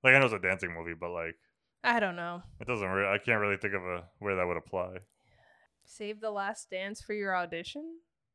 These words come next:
Speaker 1: All right.
Speaker 2: I don't
Speaker 1: I think
Speaker 2: know.
Speaker 1: they just were like, "It's a dance movie." That's a, that's a phrase.
Speaker 2: Yeah.
Speaker 1: I'm surprised they didn't have, uh, the song "Save the Last Dance" for me.
Speaker 2: Yeah, it's kind of a weird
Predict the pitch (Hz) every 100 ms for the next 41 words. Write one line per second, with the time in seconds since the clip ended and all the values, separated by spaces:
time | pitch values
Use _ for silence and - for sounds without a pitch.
0 | _ 104 90 85 - _ _ _ _ -
1 | 185 180 165 - 110 107 101 98 95 92
2 | 87 87 85 82 85 82 82 87 87 85
3 | 87 87 104 - - 92 87 90 90 -
4 | 220 90 - 160 151 - - - - _
5 | _ _ _ - 98 104 113 107 98 101
6 | 95 95 98 95 92 92 90 90 95 95
7 | _ _ _ _ 95 - 104 110 98 _
8 | - 98 92 95 92 - 98 98 - 98
9 | 101 107 _ _ _ _ _ _ _ 240
10 | 240 226 - 302 269 208 185 185 185 185